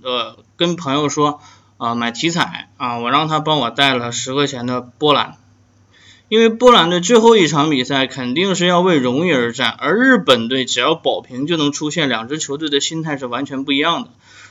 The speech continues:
事实上，日本队这场比赛零比一小输波兰也是小组出线了，所以说日本队并没有全力争胜。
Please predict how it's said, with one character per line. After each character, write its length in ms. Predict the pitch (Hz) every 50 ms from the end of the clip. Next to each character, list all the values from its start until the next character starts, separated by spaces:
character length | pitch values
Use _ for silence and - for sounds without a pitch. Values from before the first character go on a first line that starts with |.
| _ -
事 240 | - - 262 262
实 180 | 208 170 156 160
上， 180 | 175 175 175 214
日 160 | 240 254 226
本 200 | 175 139 120 120
队 120 | 131 143
这 140 | 160 185 175
场 160 | 175 175 175
比 100 | 147 123
赛 220 | 123 139 135 127 123
零 240 | 120 127 147 190
比 140 | 202 165 151
一 120 | 160 190 185
小 320 | 180 - 143 117 113 127
输 240 | 123 - 208 220 226
波 240 | 202 180 160 160 151
兰 300 | 131 120 117 120 127 127
也 160 | 117 107 104
是 160 | - 196 214
小 200 | - - 139 135
组 100 | 143 127
出 180 | 117 - 131 120
线 160 | - 139 131
了， 180 | 117 110 - _ _ _ _ _ _ _ _ _ _ _
所 200 | - - 214 254
以 80 | 247 196
说 220 | - 196 202 208
日 140 | 240 247 240
本 220 | 180 147 127 123
队 100 | 127 143
并 240 | 139 139 202 202 185
没 80 | 165 165
有 100 | 151 135
全 220 | 123 - 131 127
力 100 | 139 143
争 180 | 147 143 135 135
胜。 300 | 131 - 151 123 -